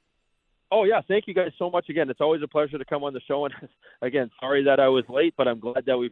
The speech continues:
finally got to connect. And, uh, and I hope everyone has a great weekend.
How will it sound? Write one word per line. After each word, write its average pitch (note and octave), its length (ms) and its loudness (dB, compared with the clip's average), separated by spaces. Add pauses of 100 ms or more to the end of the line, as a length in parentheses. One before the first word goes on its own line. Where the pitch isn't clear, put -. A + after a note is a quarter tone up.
finally B2+ 260 -2
got B2 180 -2
to - 60 -20
connect. B2+ 400 -6
And, B2 160 -2
uh, A2 200 0 (680)
and C#3 200 0
I C#3 80 4
hope D3 180 0
everyone D#3 280 -2
has D3+ 180 -2
a D3 40 -16
great D#3+ 180 -4
weekend. D#3+ 340 -2